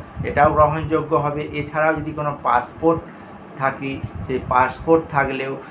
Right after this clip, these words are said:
সেটাও গ্রহণযোগ্য হবে। এছাড়াও মাধ্যমিক বা সমতুল্য শিক্ষাগত যোগ্যতার শংসাপত্র, সেটাও গ্রহণযোগ্য হবে। এছাড়াও বলেছে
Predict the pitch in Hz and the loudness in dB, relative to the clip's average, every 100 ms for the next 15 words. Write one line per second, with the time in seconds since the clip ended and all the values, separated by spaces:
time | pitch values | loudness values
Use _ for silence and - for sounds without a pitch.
0 | - - 131 127 123 120 139 143 143 - | -14 -4 0 2 4 4 2 0 0 2
1 | 139 139 143 143 165 165 175 175 160 139 | 2 2 -2 0 0 2 4 4 6 4
2 | 143 - 170 190 185 185 175 156 151 156 | 4 0 -2 0 4 4 4 2 0 0
3 | 170 160 165 165 165 - - - - - | 2 4 6 4 0 -6 -10 -8 -6 -2
4 | 160 - 170 165 165 156 143 143 147 147 | -2 0 2 2 2 2 0 0 2 4
5 | 143 - 127 127 147 - - - 160 147 | 2 -2 -6 -2 -2 2 0 2 0 -2
6 | - - - - 175 165 170 165 170 170 | -4 -14 -10 0 2 4 4 4 0 -4
7 | 165 170 156 160 165 165 - - - 185 | -2 0 0 0 -4 -8 -10 -10 0 2
8 | 190 196 190 196 190 - - 139 143 147 | 4 6 6 4 -2 -12 -4 2 2 2
9 | 151 | -2